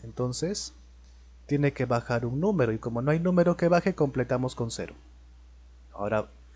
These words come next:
como hemos bajado un número de la nada, vas colocando punto. Ahora, tres por cuánto para llegar a diez. Por cuatro no, porque se pasa, así que por tres, que sale nueve.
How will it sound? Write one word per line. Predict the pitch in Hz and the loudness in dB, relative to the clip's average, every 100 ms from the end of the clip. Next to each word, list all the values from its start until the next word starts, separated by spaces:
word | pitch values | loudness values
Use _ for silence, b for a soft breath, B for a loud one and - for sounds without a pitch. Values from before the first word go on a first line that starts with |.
| b - | b -12
como | 117 117 | -8 -4
hemos | 123 135 131 | -2 -2 -2
bajado | 110 - 123 127 | -6 -4 -2 -2
un | 127 | -2
número | 131 127 123 | -2 0 0
de | 120 | 0
la | 117 | 0
nada, | 127 135 147 | 0 0 2
vas | 120 117 | 0 -2
colocando | - 110 110 113 110 | -6 -6 -4 -6 -4
punto. | 175 160 - - | -4 -4 -10 -12
Ahora, | 107 104 - - - - - | -12 -12 -16 -20 -20 -20 -6
tres | 147 151 | 0 0
por | - 151 | 0 -2
cuánto | - 156 139 151 | 4 2 2 0
para | 131 123 | 2 2
llegar | 127 139 | 4 4
a | 139 | 4
diez. | 139 165 - - - - - - - - - | 2 0 -2 -10 -20 -20 -20 -20 -20 -20 -10
Por | 120 | -8
cuatro | - 147 156 160 | 2 2 2 0
no, | 160 | 0
porque | 185 131 123 | -2 -4 -6
se | - | -6
pasa, | 117 147 170 | -2 -2 0
así | 147 143 | -4 -2
que | 131 | -4
por | - 113 110 | -2 -2 -2
tres, | - 151 156 | 0 0 0
que | - | -4
sale | 113 120 113 113 | -4 -2 -2 -2
nueve. | 110 101 98 95 | -2 -2 -4 -10